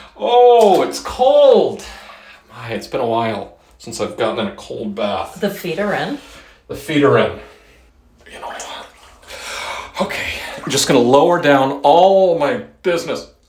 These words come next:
Speaker 1: And Mike's. <sighs> Oh.
Speaker 2: He's up to the waist.
Speaker 1: I'm up to the waist. Okay. My penis is the size of a spring mushroom. Oh my God.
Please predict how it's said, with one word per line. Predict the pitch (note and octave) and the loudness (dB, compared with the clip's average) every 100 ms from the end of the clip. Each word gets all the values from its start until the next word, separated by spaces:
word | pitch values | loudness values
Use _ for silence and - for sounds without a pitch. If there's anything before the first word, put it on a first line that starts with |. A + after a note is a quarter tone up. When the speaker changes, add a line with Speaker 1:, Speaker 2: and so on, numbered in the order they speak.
| - - | -20 -10
Speaker 1:
And | C4 D#4+ | -8 0
Mike's. | D#4+ D#4+ - - - - - - | 2 2 0 -10 -16 -16 -16 -10
<sighs> | - C#4+ D4 A#3+ G#3+ - - - B3+ - - C#4 | 0 4 4 4 -2 -8 -12 -12 -14 -18 -4 4
Oh. | D#4+ E4+ E4+ E4 B3+ C3+ - - - - - - | 8 8 6 2 0 -4 -10 -14 -18 -18 -20 -18
Speaker 2:
He's | B3 - - G#3+ | -16 -16 -10 -6
up | B3 - | -4 -6
to | E4 | -12
the | - | -10
waist. | A#3+ - - | -8 -8 -6
Speaker 1:
I'm | - - | -8 -6
up | F#3 F3+ | -8 -10
to | - | -6
the | C#3+ | 0
waist. | C3+ C3+ A2 - - - - - - - - | 2 2 0 -4 -10 -10 -14 -18 -20 -20 -18
Okay. | D#3 E3 D#3 B2+ G#2 - B2+ A#2 G#2 G2 - - - - | -8 -2 0 0 -4 -6 -2 0 0 -4 -16 -20 -20 -12
My | - A#2+ | -4 -4
penis | - - F#3+ E3+ C3 | -4 -4 0 0 -2
is | - A#2+ | -8 -6
the | B2+ | -4
size | - - D#3 D#3+ D#3 - | -4 -8 -8 -4 -4 -4
of | - B2+ A2 | -4 -4 -2
a | G#2 - | -6 -6
spring | - - - - F#3 F#3 F3 | -6 -6 -10 -6 0 2 2
mushroom. | E3 D#3+ - B2 - - - - - - - - | 0 -2 0 -4 -6 -12 -16 -16 -16 -18 -12 0
Oh | E4 F4 D#4+ B3 | 6 8 8 6
my | G#3 | 2
God. | G3+ G#3 F#3 - | 4 4 4 2